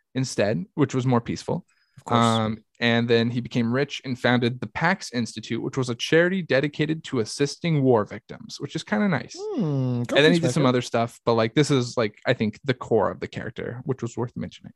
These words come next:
Speaker 1: But yeah,
Speaker 2: Sure.
Speaker 1: that is
Speaker 2: Amazing.
Speaker 1: Peacemaker.
Speaker 2: So we're definitely getting, like, mixes, like,
Speaker 1: Yeah.
Speaker 2: mixtures of, like, the old and the new, which
Speaker 1: Mm-hmm.
Speaker 2: is
Speaker 1: Like,
Speaker 2: fun.
Speaker 1: one, one of the biggest differences I think I notice is that he was never,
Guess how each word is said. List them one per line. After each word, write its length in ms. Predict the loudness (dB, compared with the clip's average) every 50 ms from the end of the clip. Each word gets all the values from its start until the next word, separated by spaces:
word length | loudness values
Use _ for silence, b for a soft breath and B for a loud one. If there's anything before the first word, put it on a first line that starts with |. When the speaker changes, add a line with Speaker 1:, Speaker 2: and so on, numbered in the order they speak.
| _ _
Speaker 1:
But 100 | -4 -2
yeah, 140 | -2 -4 -6
Speaker 2:
Sure. 440 | -8 -10 -8 -6 -6 -6 -6 -8 _ _ _ _ _ _ _ _
Speaker 1:
that 260 | 2 2 2 2 2
is 200 | 2 2 2 2
Speaker 2:
Amazing. 240 | 0 -2 -4 -6 -10 _ _ _ _
Speaker 1:
Peacemaker. 640 | -4 -2 -2 -2 -2 -6 -12 -12 -14 -16 -18 -20 _ _ _ _ _ _ _ _ _ _ _ _ _ -8
Speaker 2:
So 200 | 0 2 4 6
we're 120 | 6 6
definitely 460 | 6 8 6 6 8 6 6 6 6
getting, 340 | 6 6 6 6 6 6 4
like, 280 | 4 2 0 0 -2 -6
mixes, 920 | -6 -4 -2 -2 -4 -4 -8 -12 -10 -8 -10 -10 -10 -14 -16 -16 -12 -10 -8
like, 120 | -8 -6 -4
Speaker 1:
Yeah. 260 | 0 0 2 0 0
Speaker 2:
mixtures 540 | -2 -6 -10 -8 -4 -2 -2 0 -2 -2 -2
of, 280 | -2 -2 -2 -4 -4 -4
like, 340 | -4 -4 -6 -8 -12 -20 -20 _ _ _ _ _ _ _ _ _ _ -8
the 160 | -6 -6 -4
old 340 | -4 -2 -2 -2 -2 -4 -4
and 160 | -6 -6 -8
the 60 | -8
new, 340 | -10 -12 -14 -14 -14 -14 -16 -16 _ _ _ _
which 100 | 2 2 4 4
Speaker 1:
Mm-hmm. 80 | 2 2
Speaker 2:
is 80 | 2 2
Speaker 1:
Like, 100 | 2 4
Speaker 2:
fun. 80 | 4
Speaker 1:
one, 140 | 2 2 0 -2 _ _ -2
one 180 | 2 2 4
of 60 | 6
the 60 | 4 4
biggest 400 | 2 2 0 2 0 0 0 -2
differences 500 | -4 -2 -2 -2 -2 0 0 -2 -2 -2
I 140 | -4 -4 -4
think 460 | -4 _ _ -2 0 0 0 -2 -6 -6
I 140 | -4 -2 0
notice 640 | 0 0 0 0 0 0 0 -2 -2 -4 -8 -12 -14 _ _ _ b b b b b b _ -2
is 220 | 0 0 0 2
that 220 | 2 2 2 2 0
he 180 | 0 0 2
was 180 | 2 2 2 2
never, 500 | 2 2 4 4 4 4 4 2 0 -4